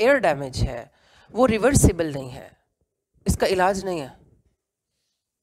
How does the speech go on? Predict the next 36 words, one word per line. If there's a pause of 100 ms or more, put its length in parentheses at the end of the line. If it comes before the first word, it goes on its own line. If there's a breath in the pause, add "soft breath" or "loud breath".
(360)
अगर
आपके
कान
डैमेज
हो
जाते
हैं (680)
तो
वो
रिवर्सिबल
नहीं
है। (1300)
आपने
देखा
होगा
कुछ
लोग
गाड़ियों
के
अंदर (300 soft breath)
लाउड
म्यूजिक
लगा
के
और
वो
दरवाजे
बंद
करके
और
शीशे,
उनकी
विंडोज़
बंद
भी
हों,